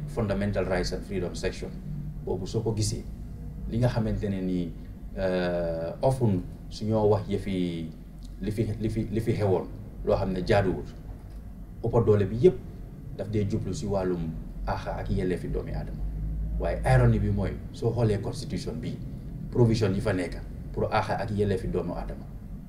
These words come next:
it's as good as you can get. Maanaam, dafa méngoog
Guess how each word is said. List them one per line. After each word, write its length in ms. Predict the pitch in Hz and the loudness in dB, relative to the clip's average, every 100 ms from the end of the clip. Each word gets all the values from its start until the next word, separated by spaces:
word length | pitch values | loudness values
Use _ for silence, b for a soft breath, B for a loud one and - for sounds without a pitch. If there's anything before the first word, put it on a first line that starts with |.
| - - - - - | -12 -12 -14 -12 -8
it's 140 | - | -4
as 140 | 95 - | -4 -4
good 140 | - 110 | 0 2
as 160 | 104 110 | 2 0
you 80 | |
can 200 | 107 120 123 | -2 -2 -2
get. 320 | 180 - - - - - - - - - - - - - - | -4 -6 -8 -10 -12 -12 -12 -12 -12 -10 -12 -10 -10 -10 -4
Maanaam, 380 | 107 107 101 98 | 0 2 2 2
dafa 200 | 104 123 | 0 2
méngoog 560 | 127 139 135 120 120 | 6 8 8 10 10